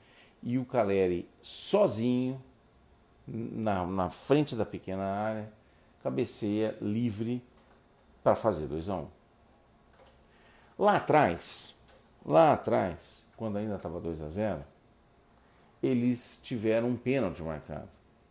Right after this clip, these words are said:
E esse pênalti foi voltado atrás pelo var, porque o rapaz estava impedido.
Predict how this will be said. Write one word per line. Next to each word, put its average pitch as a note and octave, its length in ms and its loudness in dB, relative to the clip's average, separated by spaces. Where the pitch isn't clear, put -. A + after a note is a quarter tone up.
E A#2 100 -2
esse A#2+ 180 -8
pênalti B2 520 -6
foi F#2 140 -4
voltado F#2 500 -4
atrás D2 340 -8
pelo - 260 -2
var, A#2+ 500 2
porque C#3 280 -4
o A#2 80 2
rapaz G2+ 440 -2
estava G#2+ 200 -4
impedido. G#2+ 460 -6